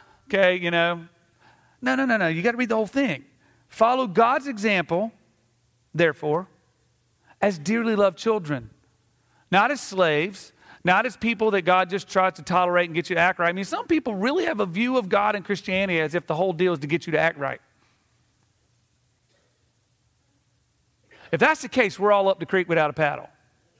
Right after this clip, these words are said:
'Cause I don't act right most days. What's the motivation? God forgave us, and we're his dearly loved children, so follow Christ's example.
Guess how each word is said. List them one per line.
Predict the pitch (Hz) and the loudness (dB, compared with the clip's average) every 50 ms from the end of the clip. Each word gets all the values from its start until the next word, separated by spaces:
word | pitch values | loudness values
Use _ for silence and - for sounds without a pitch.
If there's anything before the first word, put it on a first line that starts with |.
| _ _ _ _ _ _ _ _ _ _ _ _ _ _ _ _ | _ _ _ _ _ _ _ _ _ _ _ _ _ _ _ _
'Cause | - 160 147 | -4 0 4
I | 196 226 262 | 4 4 2
don't | 254 226 - | 2 -2 0
act | 196 196 196 190 | 0 0 2 2
right | 190 185 185 180 | 2 2 2 0
most | 175 175 175 147 | -2 -4 -2 2
days. | 175 180 175 143 - - - - - _ _ _ _ _ _ _ _ _ _ _ _ _ _ _ _ _ _ _ _ _ _ _ _ _ _ _ _ _ _ _ _ _ _ _ _ _ _ _ _ _ _ _ _ _ _ _ _ _ _ _ _ _ _ _ _ _ _ _ | 2 2 2 2 -2 -8 -16 -20 -20 _ _ _ _ _ _ _ _ _ _ _ _ _ _ _ _ _ _ _ _ _ _ _ _ _ _ _ _ _ _ _ _ _ _ _ _ _ _ _ _ _ _ _ _ _ _ _ _ _ _ _ _ _ _ _ _ _ _ _
What's | - 220 277 277 - | 2 2 2 2 -2
the | - 285 | -6 -4
motivation? | 247 262 269 269 262 226 262 269 320 269 - - 160 117 107 127 _ _ _ _ _ _ _ _ _ _ _ _ _ _ | -2 0 0 0 0 0 0 0 0 -2 -6 -10 -10 -12 -12 -18 _ _ _ _ _ _ _ _ _ _ _ _ _ _
God | - 214 247 277 240 | 2 2 2 2 0
forgave | - 208 156 202 240 262 247 165 | -4 -4 0 2 2 2 0 -2
us, | 156 151 180 - - - - _ _ | -4 -6 -6 -8 -10 -16 -20 _ _
and | - 180 185 | -4 0 0
we're | 254 269 | 2 2
his | 254 247 214 | 0 0 -2
dearly | 160 202 233 226 226 220 202 | -2 -2 0 0 0 2 2
loved | 202 202 180 - | 2 2 0 -2
children, | - 254 240 202 151 165 180 185 - _ | -2 -2 -2 0 0 -4 -6 -6 -10 _
so | - - 440 | -10 -10 -8
follow | - - - - 427 | -8 -8 -6 -6 -4
Christ's | - - 453 381 - - | -4 -4 -4 -4 -6 -8
example. | 349 - - - 277 - - - | -8 -8 -8 -8 -8 -12 -14 -14